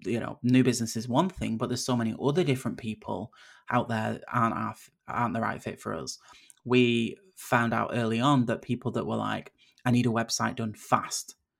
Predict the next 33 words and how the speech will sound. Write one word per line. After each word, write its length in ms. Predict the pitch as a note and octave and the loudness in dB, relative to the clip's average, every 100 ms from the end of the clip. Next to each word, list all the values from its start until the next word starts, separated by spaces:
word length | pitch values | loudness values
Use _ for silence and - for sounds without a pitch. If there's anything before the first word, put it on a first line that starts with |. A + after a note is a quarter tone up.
| _ _ _ - | _ _ _ 0
I 80 | |
need 380 | A#2+ A#2+ A#2 A2+ | 2 4 2 0
it 120 | G#2+ | -2
done 280 | A2+ G#2+ G#2+ G#2+ | -4 -4 -6 -6
cheap." 420 | - A#2+ A2 - _ - | -2 0 -2 -10 _ 0
Even 240 | C#3 C#3 | 2 4
if 120 | B2+ | 2
they've 160 | A#2 - | -2 4
got 240 | C#3 C3+ | 6 6
lots 240 | A2 - A2+ | 2 -4 -4
of 80 | |
money, 260 | A2 D3 A#2+ | 2 4 4
but 140 | A#2 A2 | 2 -4
they 80 | |
just 220 | A2+ A#2+ A#2+ | -4 -4 -2
wanted 280 | A2+ A2+ | -2 -2
to 400 | - A#2+ A2+ A2+ | -6 -2 0 0
treat 240 | A2+ - B2 | -2 0 0
us 160 | B2 | 0
like 220 | A#2 A#2 B2 | -2 -2 -2
a 60 | |
little 200 | A#2+ - | -2 -2
bit 140 | D3 G2+ | -2 -4
of 160 | - | -4
an 120 | B2 B2+ | 0 2
employee 500 | B2 G3 F3 A#2 A#2 | 4 6 6 4 2
rather 300 | A#2+ A#2+ A#2+ | 0 -2 -2
than 120 | A#2+ | 0
a, 260 | B2 B2 B2 - - - | 0 -2 -6 -18 -12 0
you 80 | B2 | 2
know, 120 | A#2 | 4
an 100 | C#3+ | 4
agency. 680 | F3 D#3 B2 G#2+ A2 A2 | 2 0 -2 -2 -4 -6